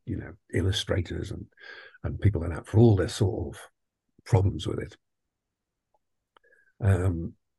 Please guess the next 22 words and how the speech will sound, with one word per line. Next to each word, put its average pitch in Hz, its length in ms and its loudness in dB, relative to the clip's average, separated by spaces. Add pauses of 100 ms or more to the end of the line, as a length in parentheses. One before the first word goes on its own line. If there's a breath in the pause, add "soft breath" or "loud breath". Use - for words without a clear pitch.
(120)
it 98 120 8
is 104 200 8
here, 98 300 2
it 85 140 -6
does 90 180 2
exist. - 720 -4 (800)
And 73 140 -6
it, - 100 -12 (540)
there 92 220 0
are 85 420 2 (760)
uses 101 500 4
of 71 160 -6
it - 160 -14
that - 180 -10
seem 73 380 -8 (640)
positive, 101 500 -6 (100)
but - 160 -14
they're, - 200 -10 (2000 soft breath)
you 87 180 -6
know, - 100 -12 (120)
they're 90 100 -6
not, 95 300 -2